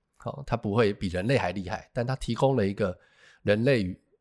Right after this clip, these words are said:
与这些东西互动的方式。哦，所以现在当我们在面对这些所谓的智慧科技的时候，它能够做到的事情比人类还多，甚至比人类还聪明的时候，这时候我们其实跟它的互动其实也许会有点不太一样。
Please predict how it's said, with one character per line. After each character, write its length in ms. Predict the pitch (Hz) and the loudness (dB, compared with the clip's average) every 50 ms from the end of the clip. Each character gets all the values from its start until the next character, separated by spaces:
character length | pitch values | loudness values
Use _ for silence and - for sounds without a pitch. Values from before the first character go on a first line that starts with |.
| _ _ - | _ _ -6
与 120 | 113 95 | -6 -4
这 180 | 90 - 165 143 | 0 2 2 4
些 160 | - 143 131 | 4 4 4
东 160 | 123 120 120 | 4 4 2
西 160 | 117 - 123 | 0 -4 -6
互 160 | 120 - 123 | -4 -4 -4
动 160 | 98 - 98 87 | -4 -4 -4 -6
的 80 | 90 | -6
方 240 | - - 87 80 82 | -4 -4 -4 -6 -6
式。 240 | 85 - - 90 - _ _ _ _ _ _ _ _ _ _ _ _ _ _ _ | -8 -12 -12 -14 -14 _ _ _ _ _ _ _ _ _ _ _ _ _ _ _
哦， 80 | - - | -20 -6
所 160 | - - 180 | 2 4 4
以 240 | 214 190 151 156 - - | 4 4 2 -2 -8 -4
现 200 | - - 240 214 | 0 2 4 6
在 120 | 208 208 190 | 6 6 8
当 100 | 190 180 | 8 6
我 60 | 139 | 6
们 60 | 127 | 6
在 120 | 147 147 | 4 4
面 240 | 147 160 160 143 131 | 4 4 2 2 4
对 160 | 139 143 131 | 4 2 2
这 140 | 127 139 131 | 2 2 0
些 200 | 127 - 127 120 | 0 0 0 0
所 180 | 117 - 104 101 | 0 2 2 2
谓 100 | 120 120 | 2 2
的 120 | 110 101 | 2 0
智 220 | 95 - - 131 110 | -2 0 0 0 2
慧 160 | - 117 101 | 2 0 0
科 220 | - - 110 104 | -2 -4 -6 -6
技 180 | 98 - - 92 | -6 -4 -6 -6
的 100 | 90 87 | -6 -8
时 220 | 80 - - 107 | -10 -10 -10 -6
候， 180 | 101 101 90 - _ _ _ _ _ _ _ _ _ _ - | -4 -4 -4 -6 _ _ _ _ _ _ _ _ _ _ -2
它 260 | - - 175 180 180 - | 4 6 6 6 6 4
能 140 | 123 117 120 | 0 0 2
够 140 | 131 156 147 | 2 2 0
做 160 | - 147 131 | 2 0 0
到 160 | 120 135 123 | 2 4 4
的 80 | 110 101 | 2 2
事 120 | - - | 0 -2
情 160 | 113 - 101 90 | -4 -4 -4 -6
比 120 | 90 92 | -4 -6
人 160 | 92 92 92 | -6 -4 -4
类 100 | 101 98 | -2 -4
还 180 | 87 - 87 82 | -4 -4 -6 -10
多， 160 | - 92 90 | -10 -10 -8
甚 220 | 90 - 127 113 | -6 -4 -4 -4
至 100 | 110 110 | -4 -6
比 120 | 101 - 92 | -8 -8 -8
人 160 | 87 87 90 | -8 -8 -6
类 80 | 101 101 | -6 -6
还 120 | 87 87 85 | -6 -6 -6
聪 200 | - - 113 101 | -6 -4 -4 -4
明 140 | 107 101 - | -4 -6 -10
的 100 | - 117 | -12 -16
时 120 | - - | -14 -14
候， 80 | - - | -10 -8
这 100 | - 127 | -6 -4
时 100 | 120 127 | 0 0
候 60 | 117 | 0
我 60 | 104 | 0
们 120 | 90 90 | 0 -4
其 140 | 92 - 101 | -6 -6 -8
实 80 | 95 95 | -8 -6
跟 180 | - 117 117 | -6 -6 -6
它 140 | 110 110 113 | -6 -4 -4
的 80 | 107 98 | -2 -2
互 140 | 110 104 95 | -4 -6 -6
动 180 | - 98 92 | -8 -8 -10
其 180 | 92 - - 92 | -10 -8 -6 -6
实 120 | 92 101 - | -6 -4 -4
也 140 | 107 107 | -2 -4
许 160 | 120 - - 85 | -2 -4 -8 -6
会 180 | - 107 95 | -4 -4 -4
有 80 | 87 87 | -4 -4
点 160 | 98 101 - | -6 -10 -14
不 80 | - - | -14 -10
太 160 | - - - | -8 -8 -8
一 140 | - 113 113 | -8 -8 -12
样。 120 | 110 110 | -14 -14